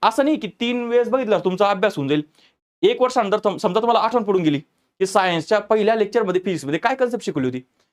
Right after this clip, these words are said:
मग एक वर्षानंतर तुम्हाला परत व्ह्यू वाढवून देईल, मी काही काळजी करू नका. वॉच टाइम आणि व्हॅलिडिटी. वॉच टाइम मी तुम्हाला सांगितलं, एक व्हिडिओ तुम्हाला तीन वेळेस बघता येईल, एकदा लाईव्ह आणि एकदा रेकॉर्डेड.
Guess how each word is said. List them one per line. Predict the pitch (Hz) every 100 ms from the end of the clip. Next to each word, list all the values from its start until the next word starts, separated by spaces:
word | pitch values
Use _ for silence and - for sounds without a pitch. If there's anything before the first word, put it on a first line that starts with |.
| _ 170
मग | 208 240
एक | 196 330 302
वर्षानंतर | 262 277 170 180 294
तुम्हाला | _ _ 226 247
परत | 240 247 269
व्ह्यू | 170 147 247
वाढवून | 202 175 143
देईल, | 147 170
मी |
काही | 214 233
काळजी | 147 165
करू | 233 165
नका. | 123 117 - _ _ _ _ _ _ _ _ _ _ _ _ _
वॉच | 147 208 254 -
टाइम | 220 240
आणि | 180 220
व्हॅलिडिटी. | 170 131 120 113 _
वॉच | 143 214 214
टाइम | 233
मी | 240
तुम्हाला | 247 233
सांगितलं, | 190 247 - _ _ -
एक | 240 285
व्हिडिओ | 208 175 233
तुम्हाला | 254 247 240
तीन | 247 247
वेळेस | 233 196
बघता | 214 143
येईल, | 139 127 _ _
एकदा | 165 175
लाईव्ह | 190 190 302 - _ _ _ -
आणि | 190 185
एकदा | 170 269
रेकॉर्डेड. | 175 147 127